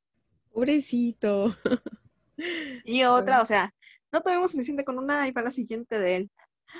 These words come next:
Speaker 1: <laughs> Le gusta la mala vida.
Speaker 2: Sí, dice que una chava lo empezó a seguir en Instagram, ¿no? Y otra vez, o sea, que la chava estaba guapísima y que no sé qué y así,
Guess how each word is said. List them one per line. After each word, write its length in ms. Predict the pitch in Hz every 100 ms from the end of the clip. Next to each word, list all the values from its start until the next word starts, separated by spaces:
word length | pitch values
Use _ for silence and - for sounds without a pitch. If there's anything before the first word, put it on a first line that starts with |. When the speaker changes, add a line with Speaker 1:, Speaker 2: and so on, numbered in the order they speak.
| - -
Speaker 1:
<laughs> 2000 | - - 466 - 523 - 523 - 403 - 320 - 285 320 277 - 494 381 311 311
Le 120 | 269
gusta 340 | 302 349 -
la 100 | 277
mala 280 | 254 262 247
vida. 460 | 233 233 214 262 302 _ _ _ _ _ _ - 185 214
Speaker 2:
Sí, 760 | 240 233 233 247 254 247 262 -
dice 480 | 226 277 285 339 339
que 160 | 247 240
una 300 | 247 254 269
chava 300 | - 254 254
lo 80 | 247
empezó 280 | 277 214 214
a 40 |
seguir 260 | 226 220 220
en 120 | 220
Instagram, 580 | 226 262 214 208 190 196
¿no? 260 | 226 302 - _ _ _ _ _ _ _ _ -
Y 100 | 190
otra 260 | 196 202 185
vez, 220 | 175 - - - - _ -
o 60 |
sea, 160 | 208 165
que 180 | - 135
la 120 | 170
chava 300 | - 214 208
estaba 320 | 214 170 180
guapísima 960 | 180 170 - 220 226 208 190 190 180 170
y 40 |
que 80 | 165
no 120 | 165
sé 160 | 170 -
qué 580 | - 190 196 196 196 190
y 80 | 170
así, 580 | 196 _ 208 247 311